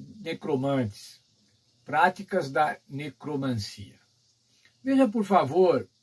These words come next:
o texto da lição da Escola Sabatina, da página cento e vinte e seis. As personificações demoníacas dos mortos e outras aparições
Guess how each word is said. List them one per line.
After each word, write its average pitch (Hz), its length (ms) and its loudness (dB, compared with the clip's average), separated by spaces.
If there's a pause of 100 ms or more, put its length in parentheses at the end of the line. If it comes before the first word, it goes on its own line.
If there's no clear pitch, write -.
(240)
o 135 120 -8
texto 151 480 -6
da 127 240 0
lição 127 320 2
da 208 120 4
Escola 156 320 -2
Sabatina, 135 600 -6
da 127 140 -4
página 120 480 -4
cento 185 380 -4
e 135 80 -4
vinte 139 320 -10
e 143 80 -18
seis. - 600 -16 (2250)
As 214 160 0
personificações 262 1120 2
demoníacas 170 840 0
dos 135 240 -6
mortos 135 640 -2
e 120 140 -2
outras 185 360 0
aparições 139 1120 -6